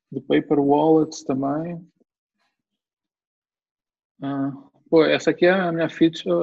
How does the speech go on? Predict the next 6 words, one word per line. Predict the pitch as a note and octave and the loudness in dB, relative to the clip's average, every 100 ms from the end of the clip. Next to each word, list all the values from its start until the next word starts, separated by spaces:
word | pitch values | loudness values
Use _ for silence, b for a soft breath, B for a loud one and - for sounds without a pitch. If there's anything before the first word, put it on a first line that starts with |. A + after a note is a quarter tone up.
| C#3+ | -4
a | C#3+ | -8
minha, | D#3 D#3 - - | -10 -12 -16 -14
a | C#3+ C#3 C3+ C3+ C#3 | -12 -12 -12 -14 -12
funcionalidade | D#3 - D3+ D3+ D3+ D#3 - | -12 -6 -2 0 2 0 0
favorita, | E3 E3 D#3 D3+ C3 | 0 2 2 0 -4
né? | C#3 B2+ | -4 -6